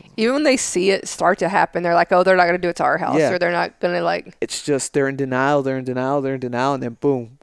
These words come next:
Speaker 2: concentration camp.
Speaker 1: Yeah.
Speaker 2: And that's kinda how nineteen eighty-four was. And, or that's kinda, like, I feel like the situation we're in. It's like we're in denial about, like, we have our phones, we have, we have social media, we have all this shit, and it's like, "Oh,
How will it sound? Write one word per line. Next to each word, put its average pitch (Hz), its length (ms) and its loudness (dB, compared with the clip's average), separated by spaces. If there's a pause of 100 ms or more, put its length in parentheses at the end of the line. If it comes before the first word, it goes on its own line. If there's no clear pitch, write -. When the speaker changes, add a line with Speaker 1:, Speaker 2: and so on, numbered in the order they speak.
(100)
Speaker 2:
concentration 117 640 -10
camp. 117 220 -10 (360)
Speaker 1:
Yeah. 185 260 -10
Speaker 2:
And - 100 -6
that's 123 140 -2
kinda 135 220 -2
how 127 100 0
nineteen 127 320 -6
eighty-four 120 460 -6
was. 117 460 -10 (120)
And, 123 300 -8
or 139 240 4
that's 143 300 2
kinda, 147 340 -2
like, 127 240 -2 (100)
I - 160 -4
feel 131 240 -4
like 123 160 -2
the 123 60 -12
situation 131 600 -6
we're 131 200 -6
in. 127 180 -10 (440)
It's - 120 -6
like 127 140 0
we're 135 200 -2
in 135 60 -6
denial 135 540 0
about, 123 380 -4
like, 120 340 -8 (540)
we 123 400 -6
have 127 160 2
our 107 60 -2
phones, 143 500 0
we 127 100 -2
have, 120 240 0 (140)
we 123 160 -4
have 117 80 -2
social 135 340 -2
media, 143 380 0
we 135 140 -2
have 139 140 0
all 170 200 4
this 156 120 4
shit, 147 360 0
and 131 80 -2
it's 123 140 -8
like, 127 180 -2
"Oh, 131 360 0